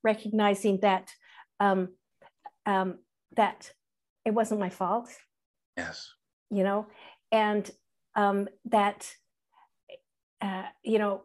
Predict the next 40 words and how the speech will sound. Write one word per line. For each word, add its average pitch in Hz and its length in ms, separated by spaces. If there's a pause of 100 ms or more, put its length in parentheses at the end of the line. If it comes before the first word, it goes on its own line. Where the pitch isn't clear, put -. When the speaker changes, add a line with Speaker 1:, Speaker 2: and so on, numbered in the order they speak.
(140)
Speaker 1:
'cause 208 180
I 226 300
spent 214 240
a 196 60
long 196 260
time 190 300
thinking, 185 360
well, 196 260 (300)
you 220 100
know, 196 200
if 208 180
it 220 60
wasn't 208 360 (180)
the, 202 140 (280)
if 196 120
I 196 60
would 208 160
have 196 80
said 196 260
the 190 60
right 185 260
thing 190 160
here, 196 320
or 185 160
if 190 100
I 196 80
hadn't 190 400 (320)
accepted 202 560
that, 190 260 (800)
uh, 180 120
date 190 380
with 190 120
that 196 200
guy, 190 420
or 185 180
if - 220
I 214 60
hadn't, 202 340 (160)
you 220 100
know, 202 180